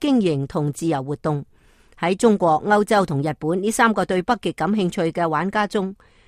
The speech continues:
只有中國目前加倍努力採取眾多實際措施進入北極，呢個主要包括喺兩個方面，就係開發北極嘅資源同使用北極嘅航道。亞歷山大·索比亞寧話，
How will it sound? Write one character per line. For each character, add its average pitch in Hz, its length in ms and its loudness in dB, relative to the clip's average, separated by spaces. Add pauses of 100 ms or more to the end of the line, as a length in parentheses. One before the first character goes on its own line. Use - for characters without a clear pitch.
(160)
只 - 120 -4
有 254 160 4
中 285 220 0
國 208 200 6
目 185 180 0
前 156 320 -2
加 277 180 2
倍 185 200 0
努 170 200 2
力 165 300 0
採 180 280 0
取 185 220 -2
眾 175 260 0
多 208 200 2
實 165 200 -2
際 170 220 -2
措 170 220 -2
施 208 280 -6
進 160 180 -2
入 156 140 -4
北 185 180 -4
極， 147 160 -8 (520)
呢 339 120 -2
個 285 120 6
主 220 140 -4
要 247 200 6
包 269 200 8
括 196 160 0
喺 185 140 0
兩 160 180 2
個 160 80 -2
方 190 200 -2
面， 147 240 -2 (440)
就 220 100 2
係 220 200 2
開 311 160 4
發 254 160 2
北 294 200 0
極 180 120 -2
嘅 208 120 -2
資 254 240 -2
源 147 200 -2
同 156 200 -2
使 175 240 0
用 180 360 0
北 233 100 2 (140)
極 170 120 -4
嘅 165 140 -4
航 131 240 -6
道。 143 220 -6 (500)
亞 262 120 4
歷 247 100 2
山 330 260 2
大· 214 220 4
索 214 180 2
比 240 100 0
亞 190 220 0
寧 135 120 -6
話， 127 240 -8